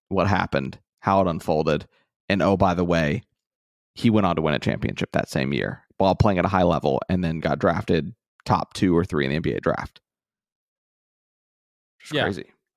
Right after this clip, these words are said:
Speaker 2: It is wild, and there's a lot of, like, areas, like, shades of gray here that we, like, I'm not gonna pretend I can fill in those kind of voids. Like, if he was within, like, his, like, legal rights, like,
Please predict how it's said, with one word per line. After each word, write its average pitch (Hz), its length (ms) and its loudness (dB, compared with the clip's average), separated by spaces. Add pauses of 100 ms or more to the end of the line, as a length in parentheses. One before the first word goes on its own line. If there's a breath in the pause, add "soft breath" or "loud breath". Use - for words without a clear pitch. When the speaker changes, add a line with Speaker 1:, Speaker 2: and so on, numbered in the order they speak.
(140)
Speaker 2:
It 175 140 0
is 180 180 2
wild, 110 400 -4
and 117 180 -8
there's 151 180 -2
a 175 60 -2
lot 127 280 0
of, 113 320 -8
like, 107 220 -6
areas, 110 520 -6 (140)
like, 101 180 -10
shades 107 340 -8
of 95 140 -10
gray 98 240 -8
here 120 180 -8
that 95 200 -6
we, 104 240 -10 (340)
like, 101 240 -8
I'm 113 140 -4
not 120 180 -6
gonna 117 160 -8
pretend 107 360 -10
I 101 80 -8
can 101 180 -14
fill 104 240 -12
in 104 80 -12
those 101 180 -12
kind 104 220 -8
of 95 80 -10
voids. 104 440 -8
Like, 92 300 -12 (640)
if 120 200 -4
he 170 180 -4
was 170 240 0
within, 143 360 -4
like, 120 260 -6 (380)
his, 113 380 -8
like, 98 200 -6
legal 131 340 -4
rights, 120 400 -2
like, 98 240 -6